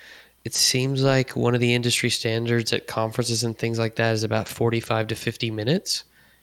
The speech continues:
but you can find other examples of shorter talks. You know, it may just be fifteen minutes, thirty minutes at a, a small user group.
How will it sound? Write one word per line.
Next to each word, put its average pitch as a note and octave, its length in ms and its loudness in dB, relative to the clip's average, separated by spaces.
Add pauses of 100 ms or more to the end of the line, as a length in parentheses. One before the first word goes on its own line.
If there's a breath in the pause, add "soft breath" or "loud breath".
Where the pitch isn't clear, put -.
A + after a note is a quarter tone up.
(320 soft breath)
but A#2+ 220 -2
you C3 100 0
can C3 160 0
find B2 380 2
other A#2 300 2
examples A2 520 0
of G#2+ 100 -2
shorter A#2 320 2
talks. A#2+ 520 -2
You A2 80 -4
know, A2 100 0
it A2 100 -2
may A2+ 160 2
just A#2 240 -2
be A#2+ 280 0 (380 loud breath)
fifteen C3 380 -2
minutes, - 480 -2 (440 soft breath)
thirty C3 240 2
minutes - 500 -6 (560 soft breath)
at A2+ 180 0
a, G#2+ 360 -2 (140)
a A2+ 100 0
small A2+ 280 0
user A2+ 300 0
group. - 340 -6